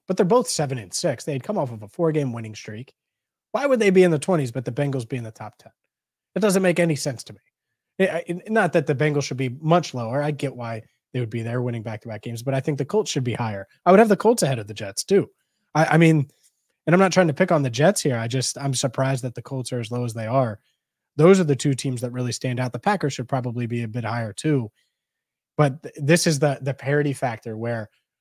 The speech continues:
having a seven and six team in the twenties, th-, that, that does not add up with my, my brain on how I view them. Meanwhile, you have multiple s-, six and seven teams much farther ahead,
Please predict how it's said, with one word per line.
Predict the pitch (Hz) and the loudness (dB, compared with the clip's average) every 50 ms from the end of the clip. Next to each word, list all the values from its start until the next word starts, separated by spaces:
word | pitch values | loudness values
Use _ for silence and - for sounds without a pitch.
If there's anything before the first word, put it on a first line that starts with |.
| _ _ _ _ _ _ | _ _ _ _ _ _
having | - 165 170 165 156 135 | 2 2 4 4 2 -2
a | 123 | -2
seven | - - - 170 160 156 165 | -2 0 2 2 4 4 4
and | 156 151 139 | 2 2 0
six | 123 - - 160 131 - - | -2 -2 -2 -2 -4 -4 -10
team | - - 147 147 147 143 139 | -8 -4 -2 -2 0 0 -2
in | 131 123 | -2 -4
the | 117 | -6
twenties, | - - - 151 147 139 127 107 98 98 - - _ _ _ _ _ _ _ _ _ _ _ _ _ _ _ _ _ _ _ _ | -10 -8 -2 -2 0 0 -2 -4 -8 -14 -18 -20 _ _ _ _ _ _ _ _ _ _ _ _ _ _ _ _ _ _ _ _
th-, | 160 - - | -6 -4 -2
that, | 135 135 - - 127 | 0 0 0 0 0
that | 123 139 143 139 - | 0 0 0 0 0
does | 139 120 - | -4 -6 -4
not | 139 135 131 131 | -2 -2 0 0
add | 131 127 131 131 | 0 0 0 0
up | 131 123 - - | 0 -2 -2 -6
with | 127 110 - | -8 -8 -6
my, | 123 123 120 117 113 113 - - _ _ _ _ _ _ _ _ | -6 -6 -6 -6 -8 -8 -12 -14 _ _ _ _ _ _ _ _
my | 147 139 127 | 0 0 0
brain | 110 139 135 135 120 104 95 90 _ | 0 0 -2 -2 -2 -4 -10 -14 _
on | - 135 131 | -8 -6 -2
how | - 147 139 | 2 2 2
I | 135 123 | 2 2
view | 107 117 143 151 143 | 0 0 0 2 2
them. | 127 131 113 110 113 127 | 0 -2 -4 -4 -2 2
Meanwhile, | 151 160 151 135 127 123 120 | 2 4 4 4 2 0 0
you | 123 123 | -2 -2
have | 123 131 117 | -2 -2 0
multiple | 127 135 143 147 139 135 123 120 | 2 2 2 2 2 -2 -4 -6
s-, | 110 - - - _ _ | -6 -8 -12 -14 _ _
six | - - - 170 139 - 135 | -6 -2 0 -2 -2 -2 -6
and | 117 107 | -8 -6
seven | - - 175 180 180 165 135 117 | -2 0 2 2 2 0 -2 -4
teams | - - 123 113 107 104 104 - - - _ _ _ _ _ _ _ _ _ _ - | -6 -8 -8 -8 -8 -10 -12 -14 -16 -18 _ _ _ _ _ _ _ _ _ _ 0
much | 143 143 - | 0 0 2
farther | - 156 143 135 135 127 120 | 2 2 2 4 4 0 -2
ahead, | 110 104 127 147 135 113 107 | -2 -2 -2 -2 -2 -4 -8